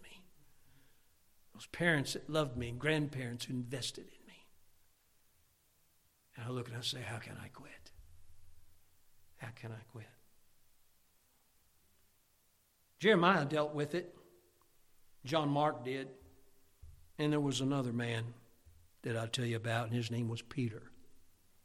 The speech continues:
Oh, Peter was different, wasn't he? And he was one guy, he's ready to jump. I mean, he was ready to do everything he could before he can figure out how to do it.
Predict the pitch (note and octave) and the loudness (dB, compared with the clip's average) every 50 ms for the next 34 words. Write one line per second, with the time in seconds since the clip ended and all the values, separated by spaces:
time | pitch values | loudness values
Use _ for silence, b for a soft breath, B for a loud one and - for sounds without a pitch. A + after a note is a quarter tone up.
0 | - _ _ _ - - F3 C#3+ - F3 E3 D3 C#3 B2+ C3 B2+ B2 B2 C3+ C#3 | -20 _ _ _ 0 2 2 6 8 8 8 8 8 4 2 0 0 2 2 0
1 | C3 - C3+ C3 - C#3 C#3 C3 B2 C3 C#3+ - A3 - - - - - b b | 0 0 -4 -6 -4 -4 -4 -4 -4 -6 -8 -8 -10 -10 -12 -18 -20 -20 b b
2 | b b b b b b b b - - F3 F3 E3+ D#3 E3+ E3+ D3+ C#3+ B2 C#3 | b b b b b b b b -6 -4 0 4 6 8 8 8 8 6 6 6
3 | D#3 D3+ C#3+ C#3+ D3 D3 D3+ C#3 D#3 F3+ C#3+ D3 E3 E3 C#3+ B2 A#2+ A#2+ A2+ A#2 | 6 6 8 8 8 8 8 8 8 8 8 8 6 6 6 4 2 0 2 6
4 | D3 D3+ D3+ D#3+ D#3 - B B B B B B - D#3+ D#3+ D3+ D3 C#3+ F3 F3+ | 6 8 8 6 4 0 B B B B B B 2 4 6 6 8 10 10 10
5 | D#3 C#3 D#3+ D#3+ D3+ C#3+ C3+ B2+ C#3+ D3 D3+ F3 F#3 E3+ D3 E3+ D#3 D3 D3 C#3 | 10 8 6 6 6 4 4 4 4 6 6 6 6 6 4 4 4 4 4 2
6 | C#3 - D#3+ D#3 C#3 B2 D#3 D3+ C#3+ C#3 C3+ C3 A2+ - D3+ C#3+ C#3+ C#3 C3+ B2 | 4 4 4 2 4 2 2 2 4 4 4 4 4 4 4 4 6 4 4 4
7 | B2+ B2+ B2 B2 A2 A#2 G2+ - - - | 2 2 0 0 -2 -2 -4 -6 -8 -14